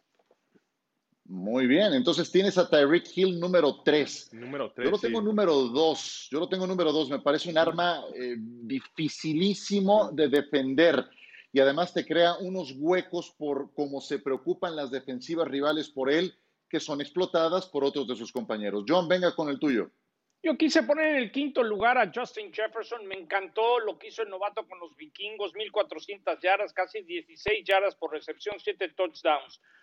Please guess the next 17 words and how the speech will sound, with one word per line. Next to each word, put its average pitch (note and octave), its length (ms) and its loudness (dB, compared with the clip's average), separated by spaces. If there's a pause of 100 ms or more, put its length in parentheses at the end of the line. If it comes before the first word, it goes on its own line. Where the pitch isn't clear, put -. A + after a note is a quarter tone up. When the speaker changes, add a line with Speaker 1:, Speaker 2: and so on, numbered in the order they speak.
(140)
Speaker 3:
Número D#4+ 500 2
cuatro, D4 540 -2
DeAndre A3 640 -6
Hopkins. F#3+ 580 -2
Se F3+ 120 -10
va A3 80 -6
a - 20 -4
ir A#3+ 80 -8
entendiendo G#3 600 -10
cada G3+ 240 -2
vez F#3+ 180 -6
más G3 240 -8
con E3 160 -14
Kyler F#3+ 340 -2
Murray, G#3+ 360 -6
sigue G3+ 260 -12
siendo G#3 480 -6